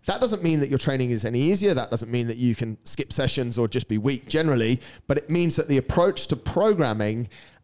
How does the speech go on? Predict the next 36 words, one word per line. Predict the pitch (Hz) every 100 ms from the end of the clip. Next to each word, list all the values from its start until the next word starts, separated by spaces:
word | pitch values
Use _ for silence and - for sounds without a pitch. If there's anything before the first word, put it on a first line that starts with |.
| -
and | 135
the | 127
way | 151 165
that | 143 135
you | 131 -
are | 156 151
coached | - - 190 135 - - -
is | 135
slightly | - - 139 - 123 -
different. | 160 - 120 -
And | 120
what | 139 147
we're | 131
trying | - 190
to | 208
do | 139 127
in | 117
the | 117
initial | 131 180 147
stages | - 127 117 113 107 - - _ -
is | 131 113 -
fit | - - 180 - -
your | 135 170
training | - 156 151 151 147 - - -
and | 143 180 175 -
your | 135 131 127 -
love | 117 131 160
for | - 135
the | 117
sport | - - - 147 156 156 -
or | 117
your | 113 120
pursuit | - 117 - - 175 113 - - - _
around | 123 117 131 135 135 131 - - _
your | 117 104
life. | 113 123 98 - -